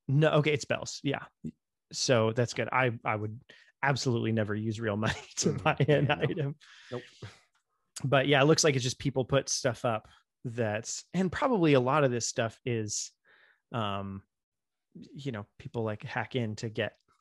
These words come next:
Speaker 1: lots of copies of things and whatever. I don't know.
Speaker 2: Mm-hmm.
Speaker 1: Or no, th-, you, maybe not. Maybe they just buy it from their own stores and then sell it 'cause they, you know, once you've got it, you can pretty easily buy a second one.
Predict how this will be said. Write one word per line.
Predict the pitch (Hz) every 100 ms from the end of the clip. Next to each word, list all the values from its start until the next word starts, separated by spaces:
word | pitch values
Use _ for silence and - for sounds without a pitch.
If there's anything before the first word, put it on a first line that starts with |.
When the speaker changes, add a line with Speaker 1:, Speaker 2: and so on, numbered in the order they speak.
| _ _
Speaker 1:
lots | 135 113 - 139
of | 117 117 _ _ _ _ -
copies | 120 110 117 104
of | -
things | 110 104 101
and | 95
whatever. | - - - - _
I | 156 147
don't | 113 -
know. | - - - - - - -
Speaker 2:
Mm-hmm. | 110 98 87 -
Speaker 1:
Or | 254
no, | 302 196 139
th-, | 104 233
you, | 277
maybe | 254 220 131
not. | 101
Maybe | 156 180
they | 165
just | 139
buy | 117 120
it | 123
from | 123 120
their | 110
own | 107
stores | - 117 107 104 - - -
and | 117
then | 110
sell | 110 113
it | -
'cause | 113
they, | 113 -
you | - 120
know, |
once | 120 120 135
you've | 117
got | 127 110
it, | 101 113
you | 110
can | 107
pretty | 101 110 110
easily | 113 113
buy | 110 101
a |
second | 117 - -
one. | 139